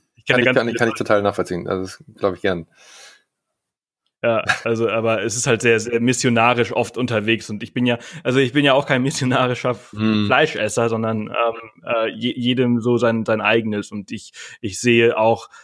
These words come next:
Speaker 1: ich verstehe auch die, die, äh, die Kommentare, die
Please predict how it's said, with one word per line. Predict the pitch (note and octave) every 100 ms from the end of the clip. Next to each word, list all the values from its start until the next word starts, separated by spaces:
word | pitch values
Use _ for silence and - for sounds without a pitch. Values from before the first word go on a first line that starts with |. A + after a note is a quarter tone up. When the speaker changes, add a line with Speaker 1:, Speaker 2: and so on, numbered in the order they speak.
| - -
Speaker 1:
ich | -
verstehe | B2 - C#3+ C#3+ A2+
auch | A#2 A2
die, | - A2 G#2+ G#2+
die, | F#2+ G2+ G2 G2
äh, | - G2 F#2+ F#2+ F#2 _ _
die | G2+ G2
Kommentare, | - G2+ G2+ G2 B2 B2 G#2
die | F2+ F#2+ F#2 F#2